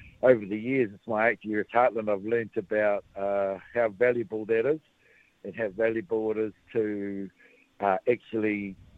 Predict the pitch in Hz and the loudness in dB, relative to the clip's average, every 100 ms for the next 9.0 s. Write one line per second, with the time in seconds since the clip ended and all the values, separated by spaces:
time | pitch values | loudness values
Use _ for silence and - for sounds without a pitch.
0 | - - 120 117 120 - 98 - 123 113 | -16 0 2 4 2 2 -12 -4 -4 -2
1 | 110 113 113 - 113 - - 113 107 107 | -2 -2 -4 -6 -10 -8 -6 -4 -4 -6
2 | 104 - 87 117 - 117 104 101 98 101 | -6 -6 2 2 4 2 4 0 -2 -2
3 | 101 90 - 113 110 101 101 - 110 107 | -2 -2 0 0 0 -4 -6 4 8 8
4 | - 113 101 - - 131 104 101 92 - | 8 4 6 -2 6 6 8 4 4 -8
5 | - - - - 98 117 120 110 - 147 | -20 -20 -10 2 2 6 6 6 4 0
6 | - 117 95 120 120 104 117 110 123 123 | 0 -6 -2 -2 -2 -2 -4 -2 -4 -6
7 | - 117 113 127 - 104 110 98 113 107 | -2 -2 0 -6 -8 -10 -10 -2 -2 -2
8 | 101 - 104 104 98 _ - 101 98 | -6 -8 -6 -6 -8 _ -8 -4 -2